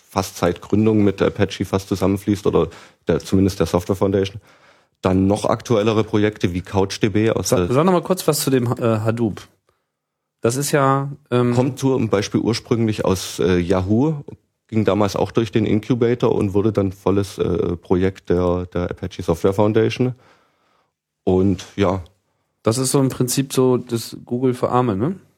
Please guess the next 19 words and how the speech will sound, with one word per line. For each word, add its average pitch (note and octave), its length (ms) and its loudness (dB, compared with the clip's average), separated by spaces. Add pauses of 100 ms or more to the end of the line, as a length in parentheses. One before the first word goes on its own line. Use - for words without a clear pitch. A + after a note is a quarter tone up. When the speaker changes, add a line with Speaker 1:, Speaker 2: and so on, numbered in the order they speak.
(100)
Speaker 1:
Ja, B2 300 2
für - 180 0
Arme, A#2+ 320 2
was G#2+ 140 0
heißt G#2+ 180 0
für F2 100 2
Arme? G2 420 2
Heutzutage, G2+ 680 2 (480)
Speaker 2:
<laughs> - 480 -2
Speaker 1:
glaub G2 180 2
ich, - 140 2
arbeitet A#2 320 0
sogar F#2 240 0
komplett F#2 380 -4
Yahoo F2+ 320 0
damit, F#2 340 2
also F2 480 0 (360)
mag F#2+ 340 -4
man F2+ 260 2